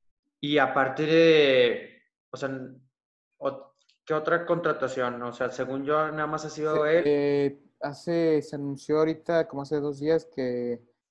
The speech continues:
Speaker 2: que llegaba este Marsal,
Speaker 1: Ma-,
Speaker 2: que era
Speaker 1: Ma-,
Speaker 2: del,
Speaker 1: Marsal,
Speaker 2: del
Speaker 1: sí,
Speaker 2: Lyon,
Speaker 1: de,
Speaker 2: sí, sí.
Speaker 1: de
Speaker 2: Del
Speaker 1: Lyon.
Speaker 2: Lyon, digo, o sea, es para, te puede jugar como central por izquierda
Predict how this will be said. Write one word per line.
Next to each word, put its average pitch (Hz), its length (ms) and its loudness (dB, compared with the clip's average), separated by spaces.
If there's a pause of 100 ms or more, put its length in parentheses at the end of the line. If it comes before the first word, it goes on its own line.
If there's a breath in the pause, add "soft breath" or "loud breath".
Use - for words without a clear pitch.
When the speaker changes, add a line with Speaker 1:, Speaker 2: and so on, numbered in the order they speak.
(200)
Speaker 2:
que 135 140 -4
llegaba 127 400 0
este 135 440 -2
Marsal, 127 540 0
Speaker 1:
Ma-, 160 160 2
Speaker 2:
que - 80 -10
era 143 160 4
Speaker 1:
Ma-, 135 160 4
Speaker 2:
del, 127 80 -2
Speaker 1:
Marsal, 120 320 -6 (120)
Speaker 2:
del 127 100 4
Speaker 1:
sí, 127 60 2
Speaker 2:
Lyon, 120 140 2
Speaker 1:
de, - 200 -18
Speaker 2:
sí, 131 100 -10
sí. 131 220 -4
Speaker 1:
de 127 60 0
Speaker 2:
Del 127 160 0
Speaker 1:
Lyon. 165 160 -2
Speaker 2:
Lyon, 196 260 -2
digo, 180 140 2
o 185 40 4
sea, 156 140 2
es 143 80 -2
para, 156 380 4 (460 loud breath)
te 147 100 2
puede 147 220 4
jugar 147 440 2
como 143 260 -2
central 143 800 2 (300)
por 143 140 -2
izquierda 170 680 4